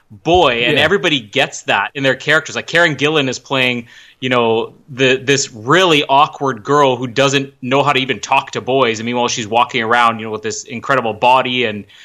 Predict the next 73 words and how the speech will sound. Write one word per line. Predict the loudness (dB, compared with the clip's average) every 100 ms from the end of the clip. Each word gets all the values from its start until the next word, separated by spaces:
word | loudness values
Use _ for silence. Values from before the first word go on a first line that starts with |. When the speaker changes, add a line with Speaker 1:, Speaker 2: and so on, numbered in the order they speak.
| -20 _
Speaker 1:
you | -6
know, | -2 -2 -4 -8 -6
<laughs> | -6 -6 -6 0
well, | 0 2
I | 0 2
can't | 2
remember, | 2 2
I | 0
think | 2
it | 0
was | 0
Kevin | -2 -2
Hart, | 2 0 0
there's | -6
a | -6
scene | -4 -2 -2
where | -2
he's | -2 -2
basically | 0 0 -4
s-, | -6 -8 -14 -18 -16 -2
they | 2
realize | 4 4 2 0
that |
one | -4 -4
of |
the | -4
things | -4 -4 -4
they | -4
could | -4
do | -4 0 2
Speaker 2:
Oh, | 2
Speaker 1:
is, | 0
Speaker 2:
touch | -4 -8
the | -8
Speaker 1:
you | 0
know, | 2 2
Speaker 2:
chest. | -2 -16 -2
Speaker 1:
activate | -2 0 -4
their | -2
powers. | 2 2 4 2 0 -4 -14
It's | -6
like, | -2
"Let | 2 4
me | 4
activate | 2 0 -2 0
yours, | -2 0
let | -2
me |
touch | -2 -4 -2
your | 0
chest." | 0 0 -2 -2 -2 0 0
<laughs> | 0 -2 -2 -6
Speaker 2:
Which, | -4 -6
can | -10
I | -4
just | 0 2 4
Speaker 1:
Um, |
Speaker 2:
say, | 2 4
with | 4
Speaker 1:
but |
Speaker 2:
the | 2
humour | 0 0 0
you | 2 2
alluded | 2 0 -2 -10
to, | -4
like, | -4
with | -4
the | -6
penis | -6 -4 -6
jokes, | -6 -6 -6
is | -6
that, | -4 -2
like, | -4 -6